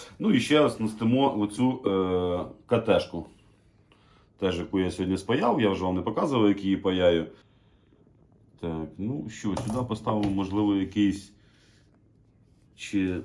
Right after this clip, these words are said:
ось цей, чи ось цей. Ні, все-таки поставимо, знову ж таки, е, цей, будемо випробовувати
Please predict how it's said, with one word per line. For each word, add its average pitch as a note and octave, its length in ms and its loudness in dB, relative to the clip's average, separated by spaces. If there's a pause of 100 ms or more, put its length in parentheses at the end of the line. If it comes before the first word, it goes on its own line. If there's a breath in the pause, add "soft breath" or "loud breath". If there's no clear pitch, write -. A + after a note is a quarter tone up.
(120)
ось F2+ 160 -14
цей, C#3+ 340 -6
чи E2+ 200 -8
ось F#2 280 -2
цей. G#2 340 -4 (800 loud breath)
Ні, A2+ 220 6
все-таки G#2+ 440 -4
поставимо, G2+ 720 -2 (1000 soft breath)
знову F2+ 340 0
ж - 100 -14
таки, E2+ 320 -8 (1400 soft breath)
е, E2+ 340 -2
цей, D3+ 260 -2
будемо G2 300 2
випробовувати G2 920 2